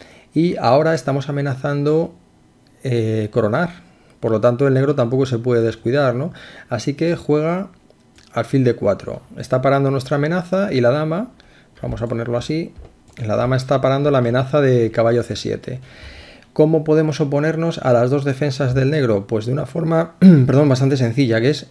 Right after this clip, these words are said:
E cinco. Con E cinco ahora podríamos jugar tanto la coronación como el mate.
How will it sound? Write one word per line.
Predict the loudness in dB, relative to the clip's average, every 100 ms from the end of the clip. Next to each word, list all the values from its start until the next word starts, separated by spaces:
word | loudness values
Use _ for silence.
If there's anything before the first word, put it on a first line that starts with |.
| _
E | 0
cinco. | 2 2 2 0 -4
Con | -2 0
E | 0
cinco | -2 0 0 0 -4 -16 -20 -4
ahora | 2 4 4
podríamos | 4 6 4 4 -2 -10
jugar | -2 2 2 2
tanto | -2 0 0 0 0 0 -2 -6 -16 -10
la | -4 0
coronación | 0 0 0 -2 0 0
como | 0 0
el | 2
mate. | 2 0 -6